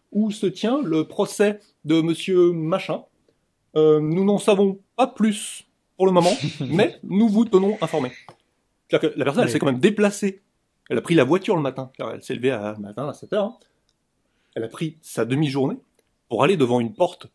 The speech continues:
Speaker 1: fermée et parler du fait que la porte est fermée, quoi. Que, en fait, elle, elle en sait rien, quoi. Parce qu'on aura le résultat dans la semaine prochaine, quoi.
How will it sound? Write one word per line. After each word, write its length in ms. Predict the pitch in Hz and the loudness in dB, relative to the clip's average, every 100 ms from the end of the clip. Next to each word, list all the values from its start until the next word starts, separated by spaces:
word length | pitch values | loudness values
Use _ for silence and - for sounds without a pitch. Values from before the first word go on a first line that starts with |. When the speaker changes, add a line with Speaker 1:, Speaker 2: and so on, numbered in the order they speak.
| _ _ _ _ _ _ | _ _ _ _ _ _
Speaker 1:
fermée 640 | - - - 123 - - _ _ _ _ _ _ _ _ _ - | -10 -6 -4 -4 -6 -10 _ _ _ _ _ _ _ _ _ -10
et 80 | |
parler 540 | 117 - 139 131 180 - _ _ _ _ _ _ _ _ _ - | -6 -4 -2 -2 -4 -8 _ _ _ _ _ _ _ _ _ -18
du 200 | 113 110 | -14 -6
fait 200 | 175 202 | -4 -4
que 80 | 202 | -4
la 100 | - | -6
porte 260 | 151 - | -8 -8
est 180 | 127 - _ | -12 -18 _
fermée, 260 | 135 202 | -6 -4
quoi. 160 | 240 - _ - | -6 -14 _ -14
Que, 80 | 123 | -14
en 180 | 143 _ | -14 _
fait, 120 | - | -14
elle, 280 | 120 117 - - | -14 -14 -20 -16
elle 80 | |
en 60 | 117 | -10
sait 120 | - | -6
rien, 100 | 175 262 | -4 -4
quoi. 140 | - - _ | -10 -18 _
Parce 140 | _ - | _ -16
qu'on 360 | 127 127 117 - | -14 -10 -8 -6
aura 140 | 110 | -4
le 40 | 196 | -4
résultat 440 | 202 113 147 143 | -4 0 2 2
dans 220 | 160 120 98 | 0 -8 -10
la 40 | |
semaine 180 | - 147 | -10 -2
prochaine, 280 | 170 285 233 | -2 -4 -10
quoi. 180 | - | -10